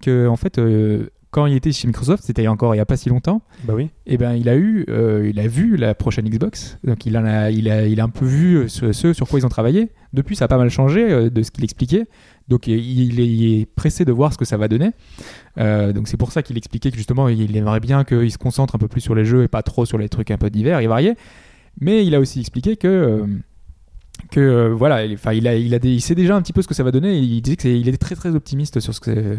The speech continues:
Speaker 1: sur, euh, sur le résultat final.
Speaker 2: Mhm.
Speaker 1: Il a aussi dit, euh, tu en parlais tout à l'heure de Curiosity.
Speaker 2: Oui.
Speaker 1: Donc, euh, on a que le, euh, c'était sur le point de se terminer. Donc il restait quarante-quatre couches.
Speaker 2: Ah, tu penses que ce serait, euh,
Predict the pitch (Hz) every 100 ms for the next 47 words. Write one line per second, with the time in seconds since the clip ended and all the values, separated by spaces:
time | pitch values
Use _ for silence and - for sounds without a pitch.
0 | 104 - 107 107 107 107 - 123 117 117
1 | 117 - 180 214 - - - 135 147 175
2 | - _ 143 143 151 156 190 190 185 175
3 | 277 254 - 392 131 120 117 - 147 127
4 | 160 143 123 170 156 117 120 120 127 220
5 | 247 - 131 156 - - _ 135 127 120
6 | 113 110 110 117 107 104 117 110 104 104
7 | 101 107 95 90 80 - - 123 131 127
8 | 156 143 113 - 113 151 247 - _ _
9 | _ - - _ _ _ 131 - 120 120
10 | 117 131 151 143 131 107 214 - - 190
11 | 165 156 - 165 151 - 165 165 147